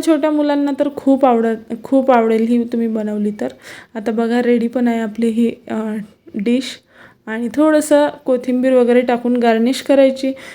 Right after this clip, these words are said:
तुम्हाला एखाद्या चटणीसोबत, अ, खायची असेल तर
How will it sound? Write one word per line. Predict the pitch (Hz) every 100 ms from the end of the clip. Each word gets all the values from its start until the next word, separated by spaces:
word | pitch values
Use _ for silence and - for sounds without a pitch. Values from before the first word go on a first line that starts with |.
| -
तुम्हाला | 254 247 247
एखाद्या | 254 262 254 254
चटणीसोबत, | 262 254 269 269 262 269 269 -
अ, | 240 233 226
खायची | - 254 247 262
असेल | 247 247 247 247
तर | 262